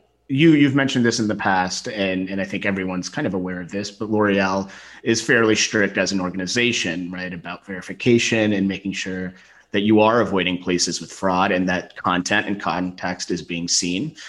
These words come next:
uh, and your creatives are being seen in environments that are appropriate for the brand. Now, you know, given that cautious nature,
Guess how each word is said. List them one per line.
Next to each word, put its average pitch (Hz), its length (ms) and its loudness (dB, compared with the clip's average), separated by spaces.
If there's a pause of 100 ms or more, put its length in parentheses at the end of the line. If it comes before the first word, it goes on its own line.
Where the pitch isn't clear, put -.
(240)
uh, 98 160 0
and 113 80 2
your 107 100 2
creatives 107 460 0
are 95 60 -2
being 92 300 -2
seen 92 200 -2
in 92 100 0
environments 92 540 -4
that 87 200 -6
are 85 80 -8
appropriate 95 560 -2
for - 120 -14
the 82 80 -10
brand. 62 340 -18 (480)
Now, 104 460 0 (400)
you 101 100 -2
know, 98 80 -6
given 143 360 2
that 104 200 -2
cautious 104 400 0
nature, 98 580 -2